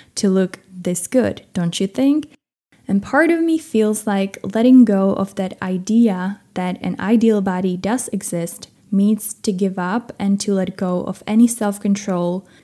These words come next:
And part of me feels like letting go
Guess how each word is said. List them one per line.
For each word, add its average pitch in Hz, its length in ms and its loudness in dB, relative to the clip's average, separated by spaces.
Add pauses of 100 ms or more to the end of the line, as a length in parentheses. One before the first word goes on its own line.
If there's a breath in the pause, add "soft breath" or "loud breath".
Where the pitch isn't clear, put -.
And 208 140 -4
part 285 260 0
of 302 80 0
me 311 160 2
feels 233 420 0
like 214 440 -4
letting 247 420 6
go 202 320 2